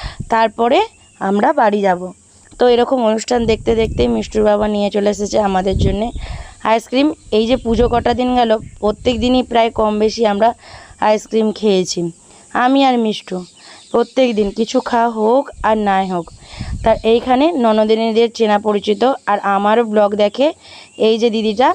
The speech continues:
তো প্রত্যেক দিন আমার ব্লগগুলো দেখে, তার খুব ভালো লাগে। আর ননদিনীকে, আহ, মানে তাদেরও পরিচিত, মানে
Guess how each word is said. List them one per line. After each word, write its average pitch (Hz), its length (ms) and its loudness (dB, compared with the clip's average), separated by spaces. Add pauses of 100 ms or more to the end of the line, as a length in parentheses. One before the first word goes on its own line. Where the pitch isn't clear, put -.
(340)
তো 226 140 0
প্রত্যেক 220 380 -2
দিন 233 140 0
আমার 220 220 2
ব্লগগুলো 202 440 0
দেখে, 208 260 0
তার 208 160 0
খুব 226 220 -8
ভালো 196 200 0
লাগে। 202 320 2 (580)
আর 233 100 -2
ননদিনীকে, 240 680 0
আহ, 233 580 0
মানে 220 180 0 (180)
তাদেরও 220 320 2 (200)
পরিচিত, 233 380 0
মানে 254 240 2